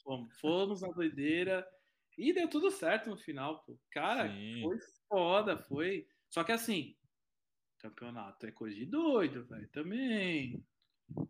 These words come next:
Speaker 1: É uma coisa difícil de fazer. Tem que respeitar
Speaker 2: Sim.
Speaker 1: todo mundo que faz um campeonato, porque tem muito detalhe, sabe?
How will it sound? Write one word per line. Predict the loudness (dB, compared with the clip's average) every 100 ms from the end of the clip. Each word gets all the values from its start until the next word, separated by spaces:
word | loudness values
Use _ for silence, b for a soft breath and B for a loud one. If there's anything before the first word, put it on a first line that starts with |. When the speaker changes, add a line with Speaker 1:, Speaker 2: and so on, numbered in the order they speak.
| -8
Speaker 1:
É | -14
uma | -14 -6
coisa | -4 -4
difícil | -2 -2 -2 0 4 4 4 -2
de |
fazer. | -2 -4 -6 -6 -8 -8 -12 -18
Tem | -10
que | -2
respeitar | -2 2 0 2 4 4
Speaker 2:
Sim. |
Speaker 1:
todo | 4 2
mundo | 2 2
que | 2
faz | 2
um | 2
campeonato, | -2 -2 -2 2 2 0 -4
porque | -6 -8 -2 2 2 0 B B _
tem | 2
muito | 4 4 4 6 6 6
detalhe, | 0 0 -2 2 4 4 2
sabe? | -4 -4 -4